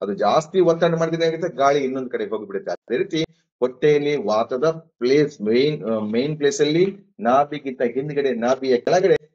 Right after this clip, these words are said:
ಪಕ್ವಾಶಯ ಕಟಿ ಶಕ್ತಿ, ಕಟಿ, ಪಕ್ವಾಶಯ ಅಂತ ಹೇಳಿದ್ರೆ large ಇಂಟೆಸ್ಟೈನ್, ಕಟಿ ಅಂತ ಹೇಳಿದ್ರೆ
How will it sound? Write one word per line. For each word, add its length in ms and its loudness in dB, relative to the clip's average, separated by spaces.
ಪಕ್ವಾಶಯ 640 0
ಕಟಿ 360 -4
ಶಕ್ತಿ, 580 -2
ಕಟಿ, 300 0
ಪಕ್ವಾಶಯ 500 0
ಅಂತ 100 -2
ಹೇಳಿದ್ರೆ 380 -2
large 320 0
ಇಂಟೆಸ್ಟೈನ್, 540 -6
ಕಟಿ 340 -2
ಅಂತ 180 -2
ಹೇಳಿದ್ರೆ 280 0